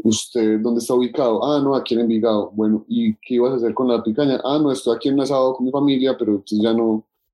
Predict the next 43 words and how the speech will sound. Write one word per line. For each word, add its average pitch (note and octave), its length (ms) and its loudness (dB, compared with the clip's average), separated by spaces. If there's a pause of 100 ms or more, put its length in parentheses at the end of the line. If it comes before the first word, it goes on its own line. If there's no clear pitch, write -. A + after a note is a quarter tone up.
(320)
pues C3+ 100 0
no B2 80 2
sé A2+ 160 0
qué C3+ 100 -2
vamos B2+ 200 2
a G#2+ 60 2
hacer, A2 240 2
vamos, A2+ 180 0
estamos A2+ 180 0
mirando A2 320 0
a A#2 60 2
ver A#2+ 260 2 (320)
qué, B2 140 0
si, A#2 160 0
qué B2+ 140 -4
pedimos A#2+ 320 0
a G#2+ 80 0
Rappi A#2+ 460 -2
o G#2+ 120 -2
qué G#2 80 -10
vamos A#2+ 160 0
a C#3 40 2
hacer C3+ 100 -4
porque A#2 180 -6
no G#2 140 0
nos A#2 120 0
gustó G#2+ 540 -2
la A2 140 0
picaña". A2+ 300 0
Y G#2 60 0
yo, G2+ 100 0
"Venga, G#2 200 0
no, G2 80 -2
no, F#2+ 160 -2
no, - 180 -14 (540)
tranquilos, G#2+ 800 -2 (560)
tranquilos. G#2 480 -2 (680)
Deme A2+ 200 -2
la C3+ 80 2
dirección A2 400 0
de A#2+ 40 2
su A2+ 140 -2
casa, D#3 480 0